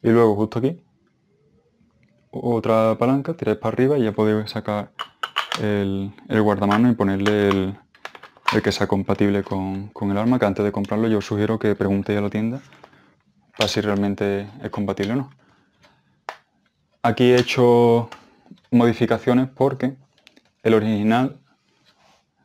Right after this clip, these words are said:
esta pieza, eh, tiene otro diseño, ¿vale? Esta pieza tenía este movimiento nada más, pero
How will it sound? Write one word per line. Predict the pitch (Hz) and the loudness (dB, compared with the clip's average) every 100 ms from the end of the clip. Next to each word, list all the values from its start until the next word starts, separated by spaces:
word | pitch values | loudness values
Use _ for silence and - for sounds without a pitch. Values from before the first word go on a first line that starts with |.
| - | -4
esta | 120 123 | -2 0
pieza, | 123 123 - 127 127 - - | 2 0 0 -2 -2 -6 -4
eh, | 117 110 107 107 107 104 _ _ - _ _ _ _ - _ | -2 -2 -2 -4 -6 -8 _ _ -20 _ _ _ _ -20 _
tiene | - 117 | -2 -2
otro | 110 107 | 0 -2
diseño, | 104 107 95 101 | -4 -6 -8 -10
¿vale? | 104 101 123 _ _ _ _ _ _ _ _ - | -10 -8 -10 _ _ _ _ _ _ _ _ -4
Esta | 120 - 123 | -4 -2 0
pieza | 123 120 131 - _ _ - _ - | 0 0 -6 -8 _ _ -20 _ -6
tenía | 117 113 | -2 -2
este | - 110 | -2 -2
movimiento | 107 104 101 98 | -2 -2 -2 -4
nada | 98 | -8
más, | 95 _ _ - | -8 _ _ 0
pero | 131 151 | 0 0